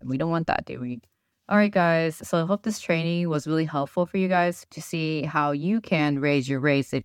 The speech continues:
you feel like you're thinking about it. Like, you know, when should you raise your rate? So I hope this training will help you to see and analyze your own business and your work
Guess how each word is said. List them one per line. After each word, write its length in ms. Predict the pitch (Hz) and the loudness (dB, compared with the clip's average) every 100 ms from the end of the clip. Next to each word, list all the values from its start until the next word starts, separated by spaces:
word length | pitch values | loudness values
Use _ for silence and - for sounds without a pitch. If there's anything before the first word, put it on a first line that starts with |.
| - | -2
you 160 | 139 | -2
feel 240 | 143 156 151 | 0 2 2
like 180 | 143 127 | 2 0
you're 80 | 131 | -2
thinking 320 | - 139 131 | 0 0 0
about 320 | 120 131 131 | 0 0 0
it. 160 | 127 - | 0 -4
Like, 280 | - 135 123 | -4 -4 -2
you 60 | 143 | -2
know, 160 | 139 | -2
when 160 | 143 175 | -2 -2
should 240 | 185 180 | -2 -2
you 140 | 156 143 | -2 0
raise 260 | 135 131 | 0 -2
your 140 | 131 127 | -2 -2
rate? 260 | 127 123 - _ - | -2 -4 -12 _ -4
So 180 | 165 151 | 0 2
I 60 | |
hope 180 | 170 175 | 2 0
this 220 | 160 160 | -4 -6
training 400 | - 143 143 156 | -2 0 2 2
will 100 | 147 | 0
help 240 | 143 135 135 | 0 -2 -2
you 320 | 131 131 127 - | -4 -6 -8 -8
to 100 | 143 | -8
see 720 | - 147 143 139 135 131 - - | -4 -2 0 0 -2 -4 -6 -6
and 140 | - | -2
analyze 420 | 151 151 143 131 | 0 2 0 0
your 140 | 143 147 | 0 2
own 640 | 156 160 151 147 143 131 _ 131 | 2 2 2 2 -2 -6 _ -6
business 720 | 135 143 139 - 135 139 135 - | -4 -2 -4 -2 -2 -2 -4 -4
and 340 | 131 123 - 127 | -2 -2 -6 -4
your 140 | 135 | -2
work 380 | 131 135 131 | 0 2 2